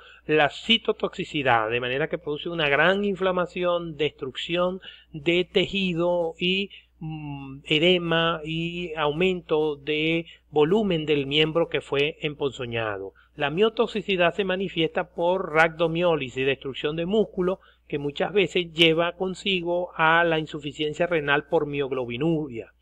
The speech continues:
La cardiotoxicidad, muchos de estas serpientes tienen, eh, sustancias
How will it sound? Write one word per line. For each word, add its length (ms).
La 180
cardiotoxicidad, 1080
muchos 400
de 80
estas 240
serpientes 580
tienen, 380
eh, 360
sustancias 800